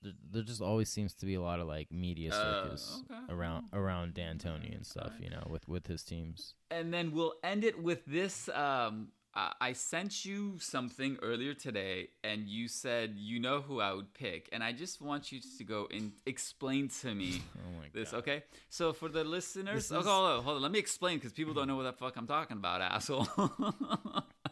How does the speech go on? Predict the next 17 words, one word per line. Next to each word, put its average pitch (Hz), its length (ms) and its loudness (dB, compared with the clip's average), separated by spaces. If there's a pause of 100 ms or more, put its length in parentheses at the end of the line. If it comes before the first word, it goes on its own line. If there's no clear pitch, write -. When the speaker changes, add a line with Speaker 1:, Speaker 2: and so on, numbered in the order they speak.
(340)
Speaker 2:
Okay, 151 300 0
so 156 320 2 (640)
something 196 340 2
popped 190 300 4
up 190 100 -4
on 190 60 -4
my 185 120 2
Instagram, 98 720 -2 (100)
and 117 180 -2
it - 160 -4
was 104 440 0 (500)
a 110 100 2 (300)
best 196 480 4 (120)
of 127 200 2
the 127 100 2
Chicago 139 520 2
Bulls 107 720 -4